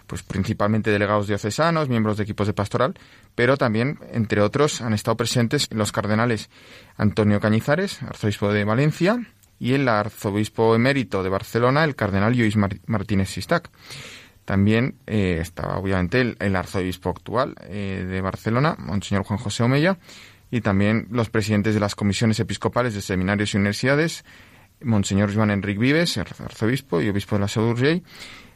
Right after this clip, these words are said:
también, eh, de enseñanza y catequesis, Monseñor César Franco, y el Monseñor Javier Salinas,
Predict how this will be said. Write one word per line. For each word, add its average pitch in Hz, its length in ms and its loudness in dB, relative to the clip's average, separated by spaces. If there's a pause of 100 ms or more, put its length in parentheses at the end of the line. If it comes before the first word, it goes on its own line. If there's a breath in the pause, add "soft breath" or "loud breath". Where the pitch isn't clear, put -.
también, 104 460 2
eh, 104 360 2
de 98 200 2
enseñanza 101 460 0
y 101 40 0
catequesis, 110 680 -2
Monseñor 101 380 0
César 120 320 -2
Franco, 151 440 -2 (640 soft breath)
y 135 180 2
el 143 280 0
Monseñor 113 500 2
Javier 117 220 0
Salinas, 139 480 0